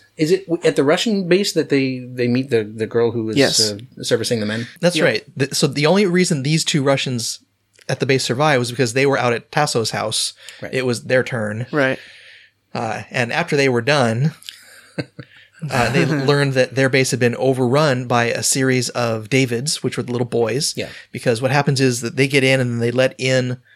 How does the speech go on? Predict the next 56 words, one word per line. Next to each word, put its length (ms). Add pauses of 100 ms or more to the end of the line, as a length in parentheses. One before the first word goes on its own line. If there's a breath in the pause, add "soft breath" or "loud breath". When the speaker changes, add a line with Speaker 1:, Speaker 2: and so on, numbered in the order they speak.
(140 soft breath)
Speaker 3:
a 40
whole 100
bunch 160
of 80
others 260
and 100
they 80
destroy 380
whatever's 320
there. 360
Speaker 1:
Yeah. 140 (140)
Speaker 2:
Right. 220 (580 loud breath)
Speaker 1:
Um, 320 (300)
one 240
other 180
critical 260
thing, 160
of 80
course, 240
is 100
that 160
on 180
the 80
American 380
side, 280
the 80
reason 220
that 140
the 220 (600 loud breath)
claws 280
don't 160
go 120
after 260
them 140
is 100
that 120
they 40
have 180
this 140
radiation 420
tab 220
that 100
they 100
keep 200
on 80
their 120
wrist 520 (180)
that, 180
Speaker 2:
Mm-hmm. 240
Speaker 1:
that 220 (280)
notifies 580
the 80
claws 340
we're 180 (260)
good 160
guys. 380